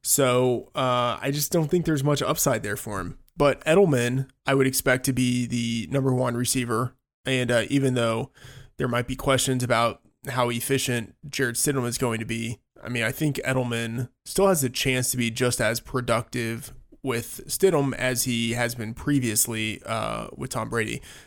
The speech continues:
And then Brandon Cooks, I mean, you know, say what you want about him last year. Uh, it was just a weird season in general for, uh, a lot of the players on the Rams. But,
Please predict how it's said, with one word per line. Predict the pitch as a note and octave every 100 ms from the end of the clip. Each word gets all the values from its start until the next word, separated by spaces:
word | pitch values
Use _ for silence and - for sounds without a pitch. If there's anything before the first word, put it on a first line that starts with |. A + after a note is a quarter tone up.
| -
And | D3 C#3+
then | C#3 C#3 C3+
Brandon | D3+ D#3 C#3+
Cooks, | C3 - E3+ A#2 - - -
I |
mean, | C#3+ C3+ B2+ B2+ - _ _ - - - _ _
you | G3+
know, | A2 A2 -
say | - F#3
what | G#3 A3
you | D#3+
want | C#3+ C#3+ D3
about | D3 C#3 C3+ C3
him | C3+ C3 B2+ B2 F#2+
last | C#3 A#2 C#3 -
year. | A3+ A#3+ A3 - _ _ -
Uh, | C#3 B2+ A#2+
it |
was | D3 D3+
just | D#3+ D3+
a | - C3+
weird | A#2+ B2 C3 C#3+ B2+
season | - - B2+ C3+ D#3+ F3 E3+ -
in | - C3
general | B2+ B2 D3+ D#3+
for, | D#3 - C3 B2 A2
uh, | - A#2 A#2 G#2
a | G#2
lot | A2+ A2+
of |
the | B2+
players | C3 C3+ C3 C3+
on | B2+ B2
the |
Rams. | G#2+ A2 B2 D#3+ E3
But, | - C3+ B2 A2+